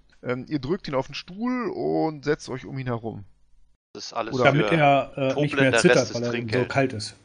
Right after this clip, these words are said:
Speaker 1: Er, äh, stürzt den Whisky runter und guckt euch immer noch panisch an, aber jetzt, äh, fasst er ein bisschen Vertrauen, weil wieso solltet ihr Geld an ihn verschwenden,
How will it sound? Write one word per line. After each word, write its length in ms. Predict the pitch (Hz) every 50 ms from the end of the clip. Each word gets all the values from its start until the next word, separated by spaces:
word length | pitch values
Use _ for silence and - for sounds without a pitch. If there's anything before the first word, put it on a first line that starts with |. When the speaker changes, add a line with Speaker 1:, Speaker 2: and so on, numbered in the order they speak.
| _ _ _ _ _ -
Speaker 1:
Er, 640 | 135 143 147 147 143 139 135 139 139 139 135 - - -
äh, 100 | 135 139
stürzt 380 | - - - 156 170 - - -
den 160 | 180 160 131
Whisky 240 | 170 202 - - 202
runter 360 | 175 151 196 214 202 196 156
und 100 | 139 135
guckt 200 | - 156 151 -
euch 100 | 135 120
immer 180 | 139 160 165 143
noch 160 | 127 127 -
panisch 380 | - - 131 127 131 123 - 123
an, 260 | 104 131 151 196 202 -
aber 300 | - - 127 131 139 139 135
jetzt, 300 | 131 - - - - -
äh, 280 | 90 107 135 131 120
fasst 340 | - - - - 175 - -
er 60 | 165
ein 60 | 143
bisschen 220 | 147 143 - - 143
Vertrauen, 500 | - 143 - - - 127 131 147 165 147
weil 160 | 135 127 123
wieso 200 | 123 123 123 131
solltet 300 | 123 131 127 123 123 -
ihr 100 | 127 131
Geld 220 | 143 - - -
an 100 | 165 127
ihn 40 | 117
verschwenden, 600 | - - 117 - - - 120 127 - - 175 185